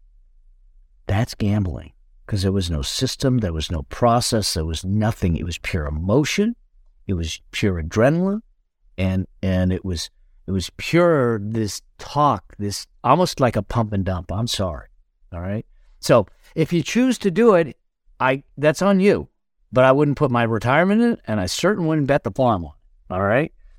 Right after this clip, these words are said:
And, and everything. So what we talk about is really playing the long-term game. I wanna talk about investing for the long term. I wanna talk about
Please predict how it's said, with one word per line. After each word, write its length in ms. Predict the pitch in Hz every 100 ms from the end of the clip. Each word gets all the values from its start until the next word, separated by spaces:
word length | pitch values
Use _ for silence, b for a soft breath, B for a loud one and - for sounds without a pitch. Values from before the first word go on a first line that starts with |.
| - - - -
And, 600 | 110 113 117 117 113 120 -
and 100 | 117
everything. 220 | 113 110
So 160 | - 120
what 220 | 139 156
we 180 | 196 240
talk 320 | 160 160 -
about 320 | 131 131 131
is 180 | 127 123
really 220 | 147 139
playing 300 | - 127 123
the 60 | 110
long-term 420 | 110 104 - 87
game. 40 | _ _
I 200 | 110 143
wanna 280 | 180 170 151
talk 280 | - 131 -
about 380 | 120 120 113 _ _ _ _ -
investing 1000 | 127 113 104 107 131 117 - - 104 95
for 440 | - 95 92 87 90 -
the 100 | 92
long 300 | 87 82 -
term. 180 | - - _
I 80 | 139
wanna 180 | 180 180
talk 320 | 139 151 143
about 340 | 135 131 123